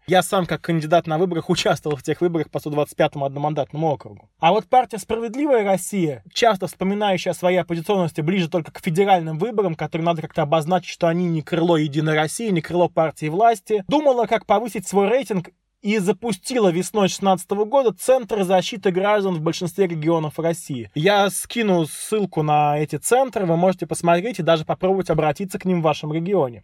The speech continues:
потому что они работают уже и сейчас.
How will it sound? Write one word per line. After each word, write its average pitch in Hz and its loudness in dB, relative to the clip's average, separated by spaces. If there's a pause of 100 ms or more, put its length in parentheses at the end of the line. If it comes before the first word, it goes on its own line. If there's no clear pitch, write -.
потому 190 2
что 180 0
они 170 0
работают 165 0
уже 165 -2 (160)
и 165 -8
сейчас. - -10